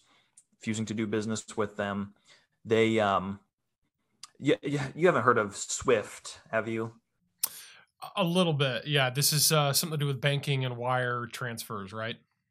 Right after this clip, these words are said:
Speaker 1: Yeah, it's, it's the system that was set up to kind of facilitate transactions.
Speaker 2: Mm-hmm.
Speaker 1: Um, and apparently, at least from what I saw, they were gonna kick Russia out, which is a huge blow.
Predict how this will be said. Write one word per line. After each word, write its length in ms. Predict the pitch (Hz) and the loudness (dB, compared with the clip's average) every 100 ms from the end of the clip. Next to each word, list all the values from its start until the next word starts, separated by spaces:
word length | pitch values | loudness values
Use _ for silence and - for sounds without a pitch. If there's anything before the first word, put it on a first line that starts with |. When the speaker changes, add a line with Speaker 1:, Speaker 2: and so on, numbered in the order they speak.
| _ - | _ -8
Speaker 1:
Yeah, 520 | 147 165 165 151 110 | 2 4 6 6 6
it's, 220 | 113 - | 2 -4
it's 180 | 135 - | -6 -2
the 140 | 135 | 0
system 580 | 127 - 180 175 - 131 | 0 -2 -2 -4 -2 2
that 120 | 117 | 2
was 140 | 113 - | 2 2
set 160 | 123 | 2
up 100 | - | 2
to 60 | - | 0
kind 160 | 127 117 | 0 0
of 100 | - | -2
facilitate 800 | - 117 - 120 120 - 123 | -8 -8 0 2 2 0 -6
transactions. 1120 | - 113 107 101 92 107 - 135 143 147 - - _ 139 | -4 -6 -6 -2 -2 -2 -8 -8 -10 -10 -14 -16 _ -8
Speaker 2:
Mm-hmm. 380 | 107 113 113 | -6 -8 0
Speaker 1:
Um, 460 | 107 95 90 95 95 _ _ _ - _ - | 2 4 2 -2 -14 _ _ _ -20 _ -6
and 560 | 110 104 101 98 101 - | -2 0 0 -2 -8 -12
apparently, 840 | - - 147 208 - 110 107 98 98 - | -14 -6 -2 -2 -2 -2 -2 -4 -6 -8
at 160 | 101 | -6
least 200 | 123 160 | -4 -4
from 160 | - 117 | -4 -2
what 120 | 98 | 0
I 140 | 104 113 | 0 0
saw, 400 | - 104 92 87 | 0 2 2 0
they 160 | 95 | -2
were 100 | 104 | -2
gonna 120 | 95 | -2
kick 260 | - 120 - | -4 -8 -4
Russia 380 | 98 98 - - | -4 -4 -6 -6
out, 320 | 95 85 - | -4 -4 -8
which 220 | 101 - | -12 -12
is 180 | 92 - - | -10 -10 -12
a 20 | |
huge 600 | - - 165 143 95 - | -18 -6 -2 -2 -2 -8
blow. 400 | 87 65 64 | -10 -8 -8